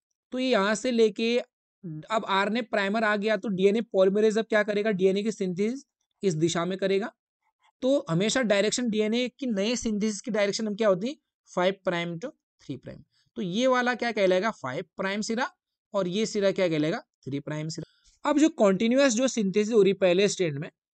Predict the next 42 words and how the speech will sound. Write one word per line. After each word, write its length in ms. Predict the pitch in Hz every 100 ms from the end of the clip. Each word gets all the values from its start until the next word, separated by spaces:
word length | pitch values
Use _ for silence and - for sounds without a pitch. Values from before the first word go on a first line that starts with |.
| _ -
अब 80 | 190
डीएनए 320 | 202 220 233
आगे 340 | 190 180 180
तक 160 | 196 220
यहाँ 260 | 180 180 208
उसी 260 | 220 254
दिशा 300 | 202 196 202
में 100 | 208
आगे 260 | 185 151 170
तक 120 | 202
बढ़ 200 | 185 190
रहा 140 | 190
है, 60 | 208 _ -
इतनी 300 | 156 185 196
सिंथेसिस 400 | 196 185 202 190
यहाँ 200 | 170 180
होगी, 240 | 175 190
नया 280 | 175 170 180
डीएनए 280 | 185 190 190
इतना 240 | 190 196
बन 140 | 190 202
गया। 200 | 233 339 _ _ _ _ _ -
अब 140 | 196
उसी 240 | 220 269
के 120 | 262 269
साथ 280 | 226 208
साथ 260 | 214 202 208 -
अब 160 | 226 214
क्या 140 | 226
होगा, 160 | 180 202
क्योंकि 440 | 233 226 302 302 _ _ _ 180
जो 80 | 233
आरएनए 380 | 202 196 226
प्राइमर 500 | 269 247 196 196 247
है 80 | 226
वो 120 | 233
यहाँ 300 | 233 185 151
पर 120 | 160 220
लगा 240 | 233 240
है, 100 | 233 _ _ _ _ _ _
अब 140 | 269 277
आरएनए 480 | 226 233 262 277